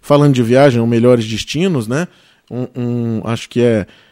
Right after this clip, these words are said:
imprescindível quem, quem curte promoções e tudo mais aí, tá seguindo Melhores Destinos, né?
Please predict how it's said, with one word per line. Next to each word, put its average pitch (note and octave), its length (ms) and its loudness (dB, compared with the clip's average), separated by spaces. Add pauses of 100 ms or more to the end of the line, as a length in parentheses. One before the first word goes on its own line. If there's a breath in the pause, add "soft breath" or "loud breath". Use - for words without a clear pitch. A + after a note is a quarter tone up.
(600 soft breath)
imprescindível D3 1000 -2
quem, C3+ 320 -4
quem B2+ 260 -8
curte A2+ 800 -2
promoções A#2+ 840 -4
e G#2+ 40 -10
tudo A2+ 260 -10
mais A2+ 380 0
aí, B2+ 260 -2 (420 soft breath)
tá C#3+ 160 2
seguindo C3+ 600 -2
Melhores A#2 380 -4
Destinos, C3+ 580 -4
né? C#3 180 -6